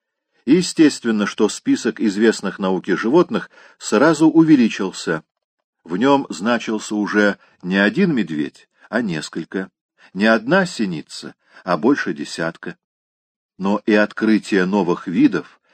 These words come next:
их описание и нахождение им места в списке наших соседей по планете пошло гораздо быстрее.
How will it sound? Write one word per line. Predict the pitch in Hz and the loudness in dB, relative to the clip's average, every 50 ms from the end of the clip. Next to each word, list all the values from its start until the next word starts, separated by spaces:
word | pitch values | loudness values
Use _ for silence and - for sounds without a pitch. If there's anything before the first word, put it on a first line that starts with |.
| _ _ _ | _ _ _
их | - 98 98 - | -2 -2 0 0
описание | 104 90 - - - - - 104 98 92 90 87 87 90 | -2 -2 -2 -4 -8 -4 -2 -2 -2 0 0 0 0 -2
и | - - 101 | -2 -2 -4
нахождение | 95 87 - 104 92 87 78 80 92 92 90 87 87 87 92 | -6 -4 -2 -2 -2 -2 -2 0 0 0 2 0 0 0 -2
им | 107 - 98 95 92 | -2 -2 -4 -4 -4
места | 90 90 92 92 87 - - - - 85 | -4 -2 -2 -2 -2 -4 -6 -10 -10 -12
в | - | -12
списке | - - - - 98 85 - - 98 | -14 -12 -8 -6 -6 -6 -6 -8 -6
наших | 87 92 90 85 - 101 - - | -4 -2 -4 -4 -4 -8 -10 -6
соседей | - 95 82 - - - 123 113 101 98 85 | -6 -6 -6 -4 0 2 2 2 2 0 -4
по | - - | -6 -8
планете | - - 92 87 82 80 80 73 - - - _ _ _ _ _ _ _ _ _ _ | -8 -4 -4 -4 -2 -4 -6 -8 -10 -12 -18 _ _ _ _ _ _ _ _ _ _
пошло | - 85 80 - 92 98 98 | -6 -6 -4 -2 0 0 0
гораздо | 90 90 82 82 85 80 - 85 85 | 2 0 0 0 0 -2 -4 -8 -8
быстрее. | 80 82 - - - - 80 80 73 69 67 64 | -6 -8 -10 -8 -8 -6 -4 -4 -4 -6 -8 -12